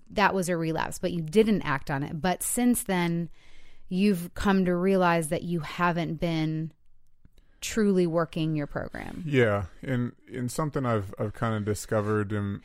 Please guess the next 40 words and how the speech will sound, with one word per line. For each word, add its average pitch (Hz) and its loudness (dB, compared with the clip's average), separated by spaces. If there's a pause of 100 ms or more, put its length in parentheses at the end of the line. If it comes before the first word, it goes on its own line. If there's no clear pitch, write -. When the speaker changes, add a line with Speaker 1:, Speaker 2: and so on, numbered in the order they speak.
Speaker 2:
my 110 0
own 110 0
work 104 -2
this 110 -8
past 101 -2
month 101 -4
and 98 -4 (220)
that 104 -2
I've 98 -2
kinda 104 -4 (680)
had 110 -2
discussions 117 -2
with 107 -6
Jana 104 -4
about 98 -4
is, 98 -8 (380)
you 107 -6
know, 104 -4
there's 117 -2
a 113 -4
big 101 -4
difference 101 -6
between 98 -8 (1040)
living 101 -4
a 95 -6 (960)
not 139 -6
acting 107 -4
out 101 -6
program 98 -8
or 98 -4
a 98 -6
not 107 -4
drinking 104 -8
program 95 -6
or 95 -6
a 95 -6
not 101 -6
using 101 -8
drugs 98 -8
program 98 -8